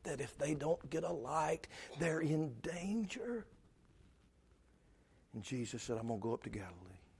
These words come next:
I'm gonna go to the place where the high priest doesn't care anything about. And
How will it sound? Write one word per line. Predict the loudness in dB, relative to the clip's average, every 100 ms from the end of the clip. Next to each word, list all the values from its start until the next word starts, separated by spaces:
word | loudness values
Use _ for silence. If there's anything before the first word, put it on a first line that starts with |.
| -20 -20 _ _ _ _ -16 -16 _ _ _ -18 -18 _ _ _ -4 4
I'm | 8
gonna | 10
go | 12 12
to | 12
the | 12
place | 12 12 12 12
where | 12 12
the | 12 10 2
high | 12 12 12
priest | 12 12 12 12
doesn't | 12 12 10
care | 12 12
anything | 12 10 10 12
about. | 12 12 12 12
And | 12